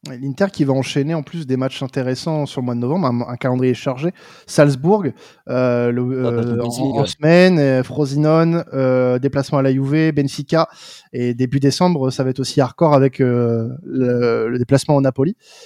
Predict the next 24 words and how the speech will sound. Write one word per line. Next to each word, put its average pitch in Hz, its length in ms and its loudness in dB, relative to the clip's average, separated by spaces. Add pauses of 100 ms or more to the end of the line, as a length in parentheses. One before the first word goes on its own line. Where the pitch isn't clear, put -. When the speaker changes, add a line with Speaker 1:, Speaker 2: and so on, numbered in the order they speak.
(240)
Speaker 2:
Ouais, 113 140 0
Speaker 1:
Donc, 101 80 -2
Speaker 2:
donc, 127 80 -4
Speaker 1:
euh, 120 460 2
Speaker 2:
faut 120 60 2
Speaker 1:
la 131 80 6
Speaker 2:
là, - 20 4
Speaker 1:
fin, 165 160 8
Speaker 2:
hein. 202 60 4 (100)
Speaker 1:
la 160 160 4
fin 208 200 4
d'année 196 220 4
deux 185 80 2
mille 175 120 2
vingt-trois 175 280 -4
pour 170 140 -10
l'Inter 175 260 -6
va 147 80 -4
être 156 140 -10 (100)
hyper 214 340 2
importante 180 680 -2
pour 160 180 -2
la, 143 320 6
la, 127 280 2